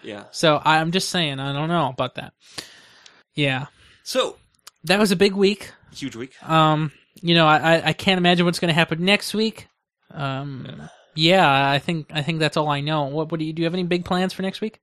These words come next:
Speaker 1: Yeah. Um, so I have to get Domino's, and three minutes ago I was asked by this guy. He's letting me know that he was disappointed because I won't be able to tell him who was making my Domino's order this week.
Speaker 2: Who are you telling this to?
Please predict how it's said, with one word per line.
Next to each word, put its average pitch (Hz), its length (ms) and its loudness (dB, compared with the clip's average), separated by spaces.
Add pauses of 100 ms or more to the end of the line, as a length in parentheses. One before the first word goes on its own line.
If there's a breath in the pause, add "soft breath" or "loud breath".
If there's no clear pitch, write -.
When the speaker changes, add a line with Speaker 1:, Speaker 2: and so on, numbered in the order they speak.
Speaker 1:
Yeah. 107 240 -10 (260)
Um, 107 520 -8 (180)
so 123 480 -6 (360)
I 135 200 -6
have 143 120 -4
to 117 60 -18
get 120 140 -12
Domino's, 113 640 -10 (120)
and 127 140 -12
three 165 240 -6
minutes 160 320 -10
ago 123 200 -6
I 120 120 -2
was 120 160 -6
asked 117 480 -6 (1080)
by 131 140 -4
this 123 120 -8
guy. 123 380 -2 (680 soft breath)
He's 135 340 -12
letting 143 200 -4
me 135 60 -10
know 127 240 -4
that 113 100 -8
he 127 80 -14
was 117 100 -14
disappointed 117 540 -14
because 123 180 -18
I 120 40 -6
won't 123 120 -10
be 131 80 -12
able 113 120 -12
to - 60 -20
tell 117 180 -10
him 110 80 -16
who 120 100 -16
was 113 140 -14
making 113 200 -14
my 113 80 -14
Domino's 110 420 -16
order - 340 -16 (100)
this - 180 -18
week. - 340 -20
Speaker 2:
Who 208 120 -2
are 254 40 0
you 233 120 0
telling 165 500 -2
this 143 220 -8
to? 135 220 -10